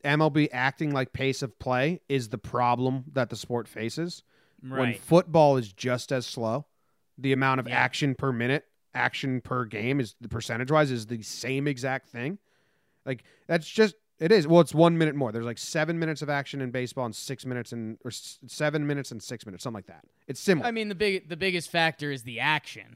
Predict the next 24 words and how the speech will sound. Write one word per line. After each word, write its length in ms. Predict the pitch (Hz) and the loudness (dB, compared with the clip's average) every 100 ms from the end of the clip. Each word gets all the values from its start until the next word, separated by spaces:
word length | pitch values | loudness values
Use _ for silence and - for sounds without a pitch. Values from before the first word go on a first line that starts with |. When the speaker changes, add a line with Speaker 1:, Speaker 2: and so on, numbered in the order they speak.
| - | -12
Speaker 2:
It's 420 | 123 110 - - _ | -12 -12 -16 -18 _
when, 280 | 143 151 143 | -4 -4 -4
when, 200 | - 160 | -4 -6
s-, 160 | 151 - - | -6 -10 -6
when, 280 | 165 165 - _ _ _ | -6 -6 -10 _ _ _
when 240 | 160 165 | -6 -4
someone 400 | 147 214 220 220 | 0 0 0 -2
sees 400 | 175 196 196 165 | -2 0 0 -2
two 300 | - - 190 | -8 -4 -4
teams 540 | 170 - 165 170 170 147 | -4 -4 -4 -4 -6 -6
line 360 | 139 151 147 135 | -2 0 0 0
up 280 | 156 - - _ - | -2 -2 -12 _ -12
and 180 | 135 123 | -10 -4
get 220 | 139 135 | -4 -2
ready 280 | 139 139 131 | -2 -2 -2
to 100 | 120 | -4
hit 160 | 139 139 | -4 -4
each 200 | 143 151 | -2 0
other 340 | 147 147 147 | 2 2 0
and 220 | 131 117 | 0 -4
run 220 | 127 127 120 | -6 -4 -4
right 280 | 120 127 147 | -2 0 0
or 100 | 151 | 0
something, 500 | 165 160 180 185 | -2 -2 -2 -4